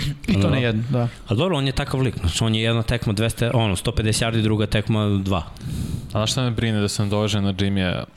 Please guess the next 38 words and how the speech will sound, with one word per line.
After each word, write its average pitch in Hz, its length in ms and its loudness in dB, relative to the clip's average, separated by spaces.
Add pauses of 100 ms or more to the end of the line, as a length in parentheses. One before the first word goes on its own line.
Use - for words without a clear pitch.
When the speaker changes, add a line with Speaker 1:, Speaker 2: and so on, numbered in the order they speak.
Speaker 4:
Ofenzivna 104 380 0
linija 101 260 -2 (140)
mnogo. 87 440 -10 (480)
Speaker 3:
Jeste. 101 160 2
Speaker 4:
Predsezona, 101 560 -2
kako 95 280 -4
god 98 200 -4
da 95 180 0
je. 98 200 2
Ben 113 440 -4
mi 123 60 0
izgledao 113 300 0
bolje 101 260 0
nego 92 120 0
što - 100 -6
sam 98 100 -4
mislio, 87 200 -2
iskreno. 101 400 0 (460)
Neko - 280 -2
onaj - 140 2
utakmicu 196 240 2
Speaker 3:
Jeste. - 180 2
Speaker 4:
što 104 100 -2
je 98 60 2
odigrao 98 320 2
izgleda 98 260 0
baš 95 180 4
Speaker 3:
O, 98 40 2
Speaker 4:
dobro. 90 160 2
Speaker 3:
gledaj, 107 320 0
ovaj 90 200 4
mali 92 320 4
rookie 92 360 2
Frymouth, 90 600 2
što - 300 0
je 82 220 4
tight 87 300 -2
end 87 240 2